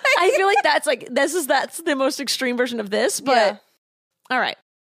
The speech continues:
Speaker 2: She count-, uh, she countered with treating the whole extended family, twenty people, to a cheap Chinese restaurant the day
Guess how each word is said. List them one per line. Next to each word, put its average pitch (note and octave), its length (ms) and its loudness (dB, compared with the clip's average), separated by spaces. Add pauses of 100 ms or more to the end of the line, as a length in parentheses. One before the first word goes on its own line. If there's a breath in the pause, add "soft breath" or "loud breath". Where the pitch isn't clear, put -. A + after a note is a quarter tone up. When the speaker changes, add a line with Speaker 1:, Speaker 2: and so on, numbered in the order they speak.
(200)
Speaker 2:
She E4 240 0
count-, D#4+ 500 -2
uh, C4 280 2
she - 180 -2
countered D#4+ 400 0
with D4+ 240 -4
treating C#4+ 400 -4
the A#3+ 140 0
whole B3+ 280 0
extended B3+ 440 -4
family, G3+ 520 -4
twenty A#3+ 640 -4 (400)
people, F3+ 440 -2 (260)
to B3 100 -2
a A3 60 2
cheap - 360 -4
Chinese B3+ 420 -4
restaurant G3 460 -2
the G#3+ 60 -8
day G#3+ 300 -2